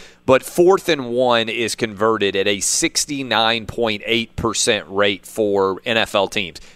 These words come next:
Given the Cowboys and their strength in offensive line,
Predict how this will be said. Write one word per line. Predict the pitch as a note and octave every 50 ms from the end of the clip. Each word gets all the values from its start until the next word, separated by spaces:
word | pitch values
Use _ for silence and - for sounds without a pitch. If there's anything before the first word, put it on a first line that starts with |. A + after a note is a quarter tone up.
| _ - C3
Given | A#2 D3+ F3+ F3+ G3+ F#3
the | E3 C#3+
Cowboys | - C#3+ C#3+ C#3 C#3 C3+ C#3+ C#3+ C3+ A#2
and | A#2+ A#2
their | A2 G#2+
strength | - - - C3 C3 C3 B2 -
in | B2 G#2
offensive | G2 A2+ A2+ - B2+ A2+ - A2+ G2+
line, | G2 F#2 G2 A2 A2 A#2 A#2+ A#2+ A#2+ A2+